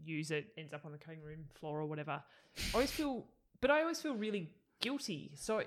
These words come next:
every time I do something, I have to make sure we put it, but in the real world,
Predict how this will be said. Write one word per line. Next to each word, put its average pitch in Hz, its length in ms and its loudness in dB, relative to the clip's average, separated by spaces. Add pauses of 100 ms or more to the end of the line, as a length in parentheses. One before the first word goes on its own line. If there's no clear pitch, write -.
(160)
every 247 280 0
time 233 260 0
I 190 40 6
do 190 200 2
something, 180 340 0
I 175 40 0
have - 300 -2
to 202 80 -4
make 180 200 -2
sure 180 180 -2
we 165 140 0
put 175 180 -4
it, 170 220 -2 (480)
but 381 120 2 (380)
in 320 140 4
the 294 80 0
real 226 240 2
world, 170 280 4